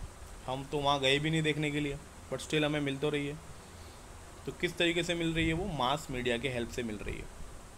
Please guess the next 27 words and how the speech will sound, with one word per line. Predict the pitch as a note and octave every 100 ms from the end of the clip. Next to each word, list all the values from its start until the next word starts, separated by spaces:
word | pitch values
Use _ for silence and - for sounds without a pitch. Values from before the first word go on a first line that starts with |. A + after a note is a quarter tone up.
| - - - - - - - - - -
So | -
introduction | C#3 C#3 D#3 D#3 F3 E3+
to | F3
mass | D3 D3 D3
media | D3 C#3 C#3
क्या | C#3+
कहता | C#3 A#2+ A2+
है? | A#2+ D#3 - - - - - - - - - - - - - - - - - - - D3
Mass | D#3+ F3
media | F3 F3+
contains | F3+ E3 E3 E3
two | - D3
word। | B2 A2+ A2+
Mass | B2+ D#3 D#3 - - - C3+
in | C3+
this | E3 D#3+
context | C3+ B2+ C#3+ D3 - - - C3
means | C#3+ C3 D3 - - C#3
an | C#3+ -
aggregation | C3 C3 E3 F3+ E3+ E3+
of | E3 D#3
people। | A2+ G2+ G#2 - - - - - B2+
एग्रीगेशन | C#3 D3+ D#3+ E3+
बोले | D#3+ E3
तो | E3
क्या | D#3+ D#3
हुआ? | D3 D#3+